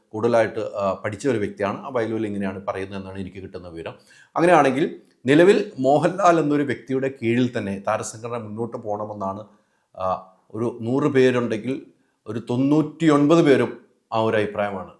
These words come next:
ഒരാൾക്ക് പോലും അഭിപ്രായ വ്യത്യാസമുണ്ടോ? അങ്ങനെ ഒരാൾക്ക് പോലും അഭിപ്രായ വ്യത്യാസമില്ല എന്നാണ് എനിക്ക് മനസ്സിലാക്കാൻ കഴിയുന്നത്.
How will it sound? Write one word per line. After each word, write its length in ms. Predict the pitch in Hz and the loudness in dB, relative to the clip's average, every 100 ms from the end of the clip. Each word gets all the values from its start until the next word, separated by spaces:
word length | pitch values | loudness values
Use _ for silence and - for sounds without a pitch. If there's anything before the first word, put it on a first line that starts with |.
| _ | _
ഒരാൾക്ക് 320 | 110 120 117 | 2 2 2
പോലും 200 | 120 110 | -4 -2
അഭിപ്രായ 240 | 104 101 107 | -2 -2 -4
വ്യത്യാസമുണ്ടോ? 420 | 98 101 101 98 | -4 -8 -8 -10
അങ്ങനെ 200 | 98 101 | -6 -6
ഒരാൾക്ക് 280 | 104 110 107 | -2 -2 -2
പോലും 220 | 117 110 | -6 -6
അഭിപ്രായ 260 | 95 98 101 | -6 -6 -6
വ്യത്യാസമില്ല 640 | 98 101 98 98 95 101 | -6 -8 -8 -10 -8 -6
എന്നാണ് 280 | 98 95 - | -6 -8 -12
എനിക്ക് 260 | 85 - | -14 -18
മനസ്സിലാക്കാൻ 500 | 92 92 - 101 101 | -16 -16 -4 -4 -4
കഴിയുന്നത്. 300 | 90 85 80 | -10 -12 -16